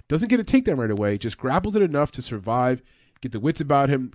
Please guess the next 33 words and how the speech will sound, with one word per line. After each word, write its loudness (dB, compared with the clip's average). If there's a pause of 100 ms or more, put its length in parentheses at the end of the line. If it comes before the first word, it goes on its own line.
comes -4
back, -2
ends -2
up -6
winning 0
that -6
fight. -6
He -2
loses 2
round 2
one -4
in -8
that -8
fight. -10
All -2
three -6
judges -2
had 0
him -4
losing -4
round -2
one. -8 (480)
But -4
he 0
wins 2
round 2
two -2
and 0
three, -2 (340)
comes -2
away 2
to -6
decision. 0